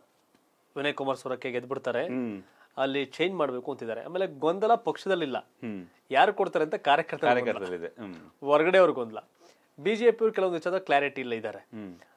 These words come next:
Speaker 1: ಅವ್ರಿಗೆ ಗೊತ್ತು ಯಾರು ಟಿಕೆಟ್ ಕೊಡಬೇಕು, ಏನ್ ಕತೆ ಅಂತ ಮಾಡ್ತಾರೆ ಅಂತ. But ಇಲ್ಲಿ ಕಾಪು ಈ ಕ್ಷಣಕ್ಕೆ ಕಾಂಗ್ರೆಸ್
Speaker 2: ಕಾಂಗ್ರೆಸ್
Speaker 1: ಪೂರಕ, ವಿನಯ್
Speaker 2: ಪರವಾಗಿದೆ.
Speaker 1: ಕುಮಾರ್ ಸೊರಕೆಗೆ. ಏನಾದ್ರು ಕಡೆಗಳಿಗೆ ಏನೋ ಯಶ್ಪಾಲ್ ಸುವರ್ಣಗೆ ಟಿಕೆಟ್ ಸಿಕ್ಕಿದ್ರೆ
Speaker 2: ಚೇಂಜಸ್ ಆಗ್ಬೋದು
Speaker 1: ಚೇಂಜಸ್
Speaker 2: ಸ್ವಲ್ಪ.
Speaker 1: ಆಗ್ಬೋದು.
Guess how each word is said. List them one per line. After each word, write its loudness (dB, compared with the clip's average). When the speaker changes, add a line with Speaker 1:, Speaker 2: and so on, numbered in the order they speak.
Speaker 1:
ಅವ್ರಿಗೆ -4
ಗೊತ್ತು -2
ಯಾರು 6
ಟಿಕೆಟ್ -8
ಕೊಡಬೇಕು, -6
ಏನ್ -8
ಕತೆ -4
ಅಂತ -4
ಮಾಡ್ತಾರೆ -6
ಅಂತ. -14
But 0
ಇಲ್ಲಿ 0
ಕಾಪು 4
ಈ -2
ಕ್ಷಣಕ್ಕೆ -2
ಕಾಂಗ್ರೆಸ್ -4
Speaker 2:
ಕಾಂಗ್ರೆಸ್ -2
Speaker 1:
ಪೂರಕ, -12
ವಿನಯ್ -6
Speaker 2:
ಪರವಾಗಿದೆ. -4
Speaker 1:
ಕುಮಾರ್ -6
ಸೊರಕೆಗೆ. -6
ಏನಾದ್ರು -6
ಕಡೆಗಳಿಗೆ 2
ಏನೋ 6
ಯಶ್ಪಾಲ್ 4
ಸುವರ್ಣಗೆ 0
ಟಿಕೆಟ್ -8
ಸಿಕ್ಕಿದ್ರೆ -12
Speaker 2:
ಚೇಂಜಸ್ -8
ಆಗ್ಬೋದು 0
Speaker 1:
ಚೇಂಜಸ್ -2
Speaker 2:
ಸ್ವಲ್ಪ. -4
Speaker 1:
ಆಗ್ಬೋದು. -12